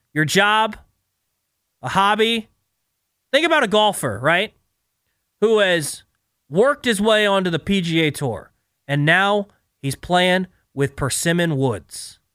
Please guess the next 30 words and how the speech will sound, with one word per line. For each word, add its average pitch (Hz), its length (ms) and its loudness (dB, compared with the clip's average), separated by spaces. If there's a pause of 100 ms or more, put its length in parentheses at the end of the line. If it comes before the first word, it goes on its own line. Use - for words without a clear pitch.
(880)
Now 185 420 2
he's 202 180 -2
playing 185 580 0 (500)
with 147 220 -2
a 135 60 0
putter 190 480 0
that 156 200 -4
you 147 60 -2
picked 175 340 -4
up 170 220 0
at 156 140 -2
the 139 80 -2
local 156 400 0
putt-putt 151 480 -6
course. - 500 -16 (580)
He's 160 180 0
playing 202 460 2
with 185 160 0
a 160 80 0
golf 165 440 0
ball 196 420 2 (1120)
that 147 300 -2
you 165 80 0
also 175 380 0
picked - 320 -4
up 139 160 0
at 123 100 -2
the 120 80 -8
putt-putt 117 460 -8
course. - 480 -20